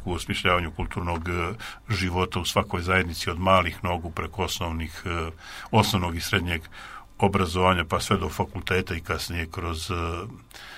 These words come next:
posao, kroz rad? Dakle, kultura, e, kao potreba sa kojom se živi, mi i jesmo u tom scenariju, htjeli ili ne, samo koliko je to neko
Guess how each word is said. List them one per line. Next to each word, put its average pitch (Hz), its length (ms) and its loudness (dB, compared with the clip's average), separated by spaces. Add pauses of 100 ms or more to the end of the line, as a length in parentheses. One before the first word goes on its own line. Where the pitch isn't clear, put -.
(320)
posao, 98 420 2
kroz 90 280 -2
rad? 90 360 2 (400)
Dakle, 90 440 2 (360)
kultura, 110 520 6
e, - 400 0 (920)
kao - 160 -4
potreba 98 460 2
sa - 140 -2
kojom 90 300 -2
se 101 260 0
živi, 95 520 4
mi 90 280 -2
i 92 220 2
jesmo 110 420 6 (100)
u 101 80 4
tom 98 400 6
scenariju, 98 640 8
htjeli 101 400 4 (200)
ili 95 260 4
ne, 110 220 6 (320)
samo 95 380 6 (440)
koliko 98 360 4
je 87 120 4
to 95 140 6
neko 98 400 4